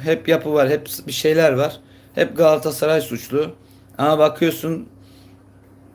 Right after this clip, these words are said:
her sene Galatasaray en fazla bir mağlubiyet alıyor. Gelip kazanamıyorlar. Sahanda yenemiyorsun. İşte Solskjaer, Mourinho,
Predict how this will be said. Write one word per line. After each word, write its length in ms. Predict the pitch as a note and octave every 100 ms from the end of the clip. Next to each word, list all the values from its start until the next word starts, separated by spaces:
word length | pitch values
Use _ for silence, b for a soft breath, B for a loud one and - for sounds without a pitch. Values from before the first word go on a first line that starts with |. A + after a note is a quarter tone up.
| - -
her 180 | D3+ E3+
sene 260 | C3 D3+ D3
Galatasaray 420 | D3 D3 C#3+ D3
en 80 | C#3+
fazla 280 | C#3 B2+
bir 80 | B2+
mağlubiyet 500 | D3+ D3+ D3 D3+ C3+
alıyor. 260 | D3 D3 C#3+ -
Gelip 280 | B2+ C3
kazanamıyorlar. 920 | C3 A#2+ C3+ D3 D#3+ D#3+ D#3 D#3 - - B B B
Sahanda 460 | - B2+ B2+ C3 D#3+
yenemiyorsun. 720 | E3+ D#3+ C#3 B2+ B2 C3+ D3+ - B B B B B B B B B - -
İşte 420 | - A#2+ A#2+ A2+
Solskjaer, 720 | - C3 C3 - C#3+ C#3 C#3 C3+
Mourinho, 840 | B2 A#2 C3 C3+ C3+ C3+ C3 C3